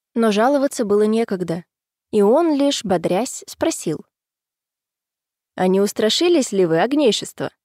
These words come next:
Многовато ворчания». Янград, кажется, ухмыльнулся. Густо подведенные глаза блеснули. Сделав знак матросам спускать часть парусов, он отозвался: «Пришвартуемся, и увидишь, как я боюсь».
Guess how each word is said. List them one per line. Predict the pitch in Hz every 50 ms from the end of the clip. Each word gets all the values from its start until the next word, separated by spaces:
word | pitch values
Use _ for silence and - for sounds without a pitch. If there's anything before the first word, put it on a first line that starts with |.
| _ _ _ _ _ _ _ _ _ _ _ _ _ -
Многовато | - 208 240 240 294 302 247 214 226 - 294
ворчания». | 294 294 302 - - 247 202 175 160 151 143 147 - _ _ _ _ _ _ _ _ _ _ _ _ _ _ _ _ _ _ _ _ _ -
Янград, | 190 214 254 302 330 302 285 294 - -
кажется, | - 220 226 233 240 - - 247
ухмыльнулся. | 254 - - 294 302 302 285 240 190 170 170 - - - 180 190 - _ _ _ _ _ _ _ _
Густо | - 208 233 269 - - 240
подведенные | - - 214 196 208 208 208 226 233 220 208 208 202
глаза | 190 196 190 185 180 214 226
блеснули. | 220 233 240 233 - - 233 190 170 156 156 165 - _ _ _ _ _ _ _ _ _ _ _ _ _ _ _ _ -
Сделав | 220 185 190 240 262 269 254 233
знак | 226 240 254 254 - -
матросам | 247 254 - - 285 277 247 - - - 180
спускать | 180 - - - 233 - - - 220 202 -
часть | - - 214 196 - -
парусов, | - - 196 196 196 - - 277 320 339 -
он | - 240 247 262
отозвался: | 269 - 262 254 226 190 185 170 165 - - - 233 190 _ _ _ _ _ _ _ _ _ _ _ _ _ _ _ _ _ _
«Пришвартуемся, | - 175 180 180 - 208 214 214 - 285 311 311 233 180 - - - - -
и | - - 175 202
увидишь, | 247 294 311 277 220 165 151 156 -
как | - - 165 -
я | 170 165
боюсь». | 156 196 208 208 170 147 - - -